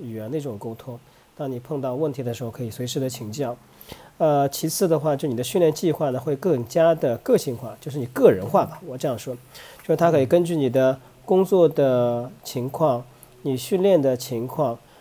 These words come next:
呃，你身体状态来及时的调整这个训练计划。这样的话呢，更加的，呃，可以，呃，科学的达到一个目标。呃，第三个的话，就是说整个的训练计划呢，会更加的，就是说，呃，比较科学。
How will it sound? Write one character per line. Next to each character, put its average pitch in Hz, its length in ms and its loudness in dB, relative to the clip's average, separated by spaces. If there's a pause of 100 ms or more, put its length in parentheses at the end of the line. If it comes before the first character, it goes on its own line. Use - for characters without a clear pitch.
(160)
呃， 135 220 -4
你 120 180 -4
身 220 240 0
体 120 240 -4
状 175 320 4
态 151 300 0 (300)
来 123 200 -4 (160)
及 143 160 -2
时 160 140 -4
的 127 100 0
调 120 220 -10
整 113 160 -12 (180)
这 127 140 -12
个 110 400 -12
训 - 180 -10
练 120 180 -8
计 123 200 -6
划。 120 200 -10 (360)
这 - 120 2
样 151 140 6
的 143 100 2
话 143 180 -2
呢， 127 220 -4
更 156 200 0
加 160 260 4
的， 131 260 -2 (160)
呃， 113 380 -10
可 - 160 -6
以， 113 240 -6 (360)
呃， 117 120 -12
科 170 240 0
学 120 220 -4
的 117 200 -8 (200)
达 104 120 -6
到 120 160 -6
一 110 60 -8
个 113 80 -10
目 117 140 -6
标。 120 240 -10 (580)
呃， 143 240 -2
第 175 140 2
三 208 180 4
个 214 60 6
的 190 80 4
话， 165 120 6
就 156 120 2
是 - 20 -8
说 160 80 -2
整 143 160 -2
个 147 80 2
的 156 80 0
训 165 120 -2
练 160 100 4
计 156 100 -2
划 151 160 2
呢， 143 100 0
会 147 200 0
更 165 200 0
加 170 220 6
的， 151 160 4
就 143 100 -4
是 139 80 -8
说， 147 220 2 (440)
呃， 135 140 -2
比 127 120 -6
较 131 120 0
科 175 140 0
学。 127 240 -2